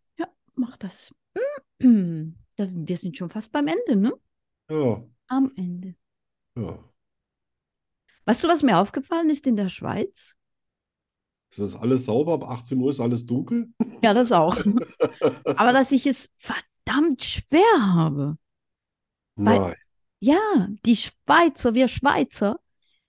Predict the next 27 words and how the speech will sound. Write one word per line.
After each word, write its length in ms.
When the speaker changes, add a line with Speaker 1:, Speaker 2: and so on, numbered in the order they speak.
Speaker 1:
wir 480
formen 1000
die 140
Sätze 680
anders 480
als 240
ihr 140
Deutschen. 600
Speaker 2:
Ja. 420
Speaker 1:
Weißt 200
du? 60
Und 120
wenn 120
ich 160
dann 340
so 260
Hochdeutsch 540
spreche, 520
dann 460
mache 300
ich 160
manchmal 520
den 160
Fehler, 520
dass 240
ich 260
die 380